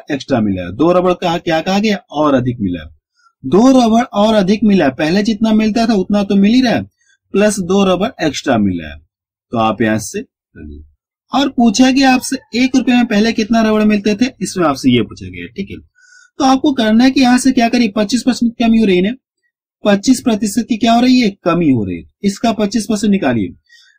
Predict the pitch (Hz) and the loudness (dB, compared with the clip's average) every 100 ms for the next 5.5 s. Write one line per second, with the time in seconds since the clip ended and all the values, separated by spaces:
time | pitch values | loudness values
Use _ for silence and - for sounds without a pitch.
0 | - 202 240 262 262 262 254 254 254 247 | -2 2 4 4 4 2 2 2 0 -2
1 | 233 208 247 233 233 240 208 196 208 233 | -2 -2 -2 -2 0 2 2 2 2 2
2 | 202 - 190 185 208 226 202 185 190 208 | -2 -4 -6 -2 -2 -2 -4 -2 -2 0
3 | 208 185 196 190 185 180 202 233 170 104 | 0 0 -2 -2 -2 0 0 -2 -4 -8
4 | _ _ _ _ - 175 185 196 208 202 | _ _ _ _ -2 2 2 0 -4 -2
5 | 196 190 185 185 | 0 0 2 0